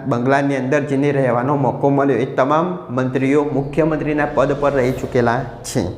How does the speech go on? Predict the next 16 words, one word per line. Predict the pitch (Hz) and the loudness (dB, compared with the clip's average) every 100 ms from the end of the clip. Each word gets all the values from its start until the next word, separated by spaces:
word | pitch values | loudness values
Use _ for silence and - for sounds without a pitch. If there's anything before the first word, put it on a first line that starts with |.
| - - - - - - - - - - - - - | -12 -20 -20 -20 -20 -20 -20 -20 -20 -20 -20 -12 -2
આમની | 135 156 | 0 2
સાથે | 147 - 160 | 2 0 0
જ | 143 | 2
ધારાસભ્યોને | 135 127 151 127 139 143 | 0 0 -4 -2 -2 0
રહેવા | 135 127 120 | 2 2 2
માટે | 127 131 | 0 0
પણ | 131 | -2
પાંચ | 127 117 127 123 | -2 -2 -2 -4
બી | 123 | -2
એચ | 131 131 127 - - | 0 -2 -6 -16 -2
કે | 131 127 127 | 0 0 0
ફ્લેટ | 123 120 120 - | 0 0 0 -4
ફાળવાશે. | 120 110 117 117 127 95 - 117 | -2 0 -2 -2 -4 -4 -6 -4
ગાંધીનગરમાં | 123 113 131 123 131 131 - | -2 -2 -2 0 0 -2 -2
સેક્ટર | 120 - 131 | -2 -2 -2
સત્તરમાં | 131 - 135 120 98 | -2 0 0 0 -2